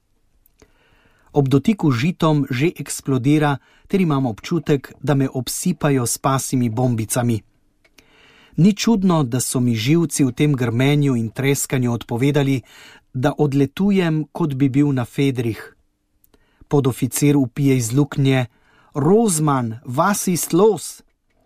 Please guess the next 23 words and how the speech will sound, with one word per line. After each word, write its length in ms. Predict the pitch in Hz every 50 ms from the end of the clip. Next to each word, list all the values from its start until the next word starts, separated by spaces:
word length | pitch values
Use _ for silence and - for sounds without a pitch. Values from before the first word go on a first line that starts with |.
| _ - _ _ _ _ _ _
Gluh 420 | - 110 120 160 214 233 202 -
od 140 | 151 139 -
peklenske 640 | - 139 120 - 147 147 160 165 151 - - - 120
godbe 460 | 110 113 135 143 147 135 120 127 127
zrem 400 | 113 104 120 120 131 135 131 127
na 100 | 127 123
vodo, 440 | 113 113 120 120 123 113 127 117 110 - _ _ _ - _
kdaj 360 | - 120 120 110 139 135 139 135
začne 440 | 113 127 117 - - - - - - -
Ivan, 400 | 160 156 139 147 143 139 131 117 - _ _ _ _ _ _ _ -
tako 220 | - 110 - 127
imenujemo 560 | 120 117 113 113 117 123 123 123 113 113 113
Rusa, 420 | 117 135 147 135 - - 143 127 117 - _ _ -
z 160 | - 120 110
napadom, 640 | 131 139 123 - - 135 127 127 123 120 131 127 120 110 _ _ _ _ _ _ _ _ -
a 100 | - 123
ga 100 | 113 113
ne 140 | 113 113 107
dočakam. 600 | 101 110 - - 113 104 101 - 120 107 101 92 - _ _ _ _ _ _ _ _ _ _ _ _ _ _ _ _ _ _ _ _ _ _ _ _ -
Ob 120 | 156 143 - _
polnoči 600 | - 156 147 147 151 147 147 151 147 - - 175 156
dobim 360 | 127 123 110 123 120 113 110
smeno, 640 | - - - - 139 135 135 135 131 131 135 135